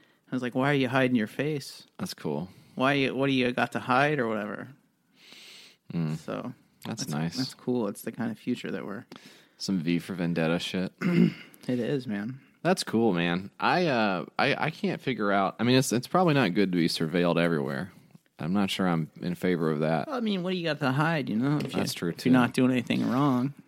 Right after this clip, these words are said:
Speaker 2: I think it is, I think it is good when something terrible happens and then it's like, uh, "Hey, we looked at the outside of this chip store and we got their camera footage and it
Speaker 1: Uh-huh.
Speaker 2: turned, we saw who set the, uh, house on fire," or whatever. Like, that's good, right?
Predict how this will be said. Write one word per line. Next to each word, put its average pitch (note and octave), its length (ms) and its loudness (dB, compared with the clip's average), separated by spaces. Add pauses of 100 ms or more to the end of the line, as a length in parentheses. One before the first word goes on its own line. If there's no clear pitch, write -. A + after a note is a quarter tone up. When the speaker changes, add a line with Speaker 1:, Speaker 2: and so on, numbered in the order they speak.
(320)
Speaker 2:
I B2 100 4
think G#3 220 6
it G3 80 8
is, F#3+ 280 8
I C3+ 120 6
think G#3+ 200 4
it G#3 60 8
is F#3 180 6
good D#3 200 6
when B2+ 160 6
something C3 340 4
terrible A#2 400 6
happens G2+ 460 4
and F#2 120 4
then F#2 300 4
it's E2+ 160 0
like, F2 260 2
uh, E2 200 4
"Hey, C#3+ 160 4
we B2+ 160 6
looked C3 180 4
at C3+ 140 4
the G2 140 6
outside G#2+ 420 4
of F#2 80 2
this - 400 0
chip - 260 0
store D#2 400 2
and D2+ 180 0
we E2 120 0
got E2+ 260 0
their C#2+ 160 0
camera F2 320 0
footage D2 320 0
and - 120 -4
it - 20 0
Speaker 1:
Uh-huh. D#2 100 -4
Speaker 2:
turned, - 140 -2
we F2+ 80 4
saw F2 320 4
who F2 180 2
set - 320 0
the, D2+ 240 0 (320)
uh, D2 240 -4
house F2 300 2
on D2 160 -2
fire," C2+ 300 0
or - 20 0
whatever. C#2+ 260 0
Like, F2 180 2
that's G3+ 280 2
good, F#2 480 6
right? B2+ 340 4